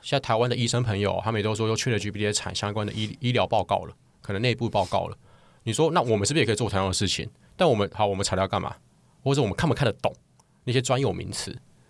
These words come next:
所以我觉得这个东西还是，它还是会取决于你自己个人本身过去的积累，跟你累积的相关的领域知识吧，或是你自己的眼界，变成是，然后它只是一个工具。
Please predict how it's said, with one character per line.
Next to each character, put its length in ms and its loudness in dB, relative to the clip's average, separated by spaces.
所 140 0
以 20 4
我 80 4
觉 60 0
得 80 4
这 80 -2
个 80 4
东 240 0
西 220 0
还 120 0
是， 160 -2
它 140 2
还 80 4
是 80 0
会 80 4
取 220 0
决 140 0
于 100 2
你 40 0
自 140 -2
己 120 0
个 280 0
人 220 0
本 240 -2
身 260 0
过 260 -2
去 340 -2
的 180 -4
积 340 -2
累， 320 -2
跟 240 -2
你 160 -4
累 220 -2
积 220 -6
的 340 -4
相 240 -4
关 160 -2
的 140 -2
领 140 0
域 140 0
知 180 0
识 220 2
吧， 160 -6
或 160 0
是 100 0
你 140 0
自 140 0
己 120 0
的 140 0
眼 280 0
界， 320 0
变 140 2
成 100 0
是， 140 -2
然 100 -2
后 120 0
它 180 -2
只 80 -4
是 100 -4
一 40 -4
个 80 0
工 280 0
具。 240 -2